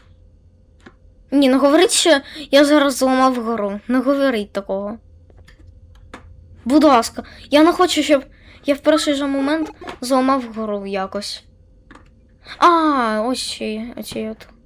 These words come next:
оцей от. Я його не побачив чомусь, не знаю. Боже, чому два рази відчинилася двері якась?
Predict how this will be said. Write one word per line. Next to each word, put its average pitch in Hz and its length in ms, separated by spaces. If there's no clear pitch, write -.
оцей - 260
от. 247 160
Я 240 80
його 254 140
не 269 100
побачив 247 400
чомусь, 214 440
не 220 100
знаю. 220 360
Боже, 240 220
чому 302 220
два 466 200
рази 339 260
відчинилася 269 840
двері 202 400
якась? 196 480